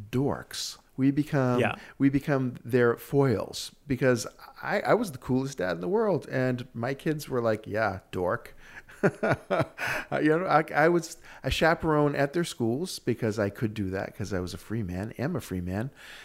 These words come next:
Speaker 1: And, uh, and so I was present a lot, which probably created a weird feeling for them at times. But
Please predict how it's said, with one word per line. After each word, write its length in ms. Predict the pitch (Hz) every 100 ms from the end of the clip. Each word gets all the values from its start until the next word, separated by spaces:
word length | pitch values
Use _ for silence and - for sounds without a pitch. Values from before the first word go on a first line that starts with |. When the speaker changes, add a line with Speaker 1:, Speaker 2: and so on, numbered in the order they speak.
| -
Speaker 1:
And, 320 | - 120 117 113
uh, 260 | 113 110
and 260 | 113 113 107
so 160 | - 117
I 60 |
was 120 | 107
present 360 | - - 135 127
a 40 |
lot, 220 | 101 95 92
which 160 | -
probably 460 | - 104 101 101 98
created 440 | - 101 98 95
a 40 | 98
weird 320 | 101 95 92
feeling 280 | 104 95 95
for 160 | 101
them 120 | 98
at 100 | 92
times. 340 | - 95 92 90
But 280 | - 92